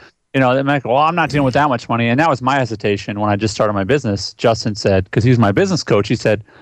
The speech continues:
"Here's some things you need to do to set up your business." And one of the things he said, what, one of the things I figured out, I was like,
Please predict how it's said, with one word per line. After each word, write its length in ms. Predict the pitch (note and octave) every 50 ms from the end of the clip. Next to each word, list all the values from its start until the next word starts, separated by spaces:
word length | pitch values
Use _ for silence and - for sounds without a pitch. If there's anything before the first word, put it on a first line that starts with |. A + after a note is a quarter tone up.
| - _ _ -
"Here's 160 | - D3 C#3+
some 160 | - D3 B2+
things 260 | A#2 - B2+ B2 A2+
you 60 | A2+ A2+
need 160 | A2 A2+ G#2+
to 80 | G#2
do 160 | F#2 B2 B2 A2+
to 80 | G2
set 140 | F2+ - A2
up 80 | G2 -
your 80 | G2+
business." 500 | G2 A#2 F#3+ - G2 F#2+ F2 - - - _ _ _ _ - - - - _ _ -
And 180 | - C3+ C3 C#3
one 120 | E3+ A#3+
of 20 | C#4
the 60 | F#3 - -
things 160 | D3 C3+ A#2 -
he 80 | C3 A#2
said, 240 | - - - D#3 -
what, 280 | - C3 C3 B2+ - -
one 140 | C#3 F3 F#3
of 40 |
the 60 | D#3 C#3
things 120 | B2+ -
I 100 | C3+ A2+
figured 280 | G#2 - C3 A2+ A2+ G2+
out, 280 | C3 E3+ E3+ - - -
I 60 | G#2+
was 100 | F#2+ -
like, 340 | A#2 A2+ G#2+ G2+ G2 - -